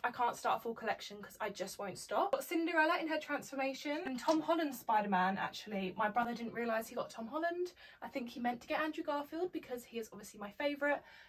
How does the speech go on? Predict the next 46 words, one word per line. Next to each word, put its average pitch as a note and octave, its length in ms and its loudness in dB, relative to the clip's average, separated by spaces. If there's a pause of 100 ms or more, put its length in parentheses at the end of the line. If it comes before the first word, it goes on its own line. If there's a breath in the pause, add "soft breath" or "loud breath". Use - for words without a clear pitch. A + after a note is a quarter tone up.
(120 loud breath)
But C#4 120 2
regardless, A#3+ 800 2 (240)
got - 120 -2
a - 20 -2
little A#3 120 -2
Spider-Man A#3+ 520 4 (180)
and F4+ 240 8
a D#4+ 60 4
little E4 180 8
picture D4+ 420 4 (140)
from C#4+ 260 4
my C#4 160 2
sixth - 380 -2
birthday C4 360 6
party, B3 360 2
which - 200 0
was C#4 160 -6
a C#4 100 0
Glitter F4 260 4
Girls - 280 0
party. G#3 440 -2
Also, E4+ 220 4 (120)
I D4+ 120 12
can D#4 160 -2
easily C#4+ 420 2
detach - 420 0
the C#4 80 -6
mirror B3 240 4
from B3+ 220 -2
the B3 80 2
wall A#3+ 240 4
and A3+ 100 2
hook B3 160 -6
it C4+ 80 2
off A#3+ 220 0
and A3+ 80 -6
move A3+ 180 -2
it G#3 60 4
around A3 340 4
if A#3 140 -4
I A#3 80 -4
need B3+ 220 -2
to, F#4+ 180 2
which - 280 -2
is A#3 140 -8
great. E4+ 360 4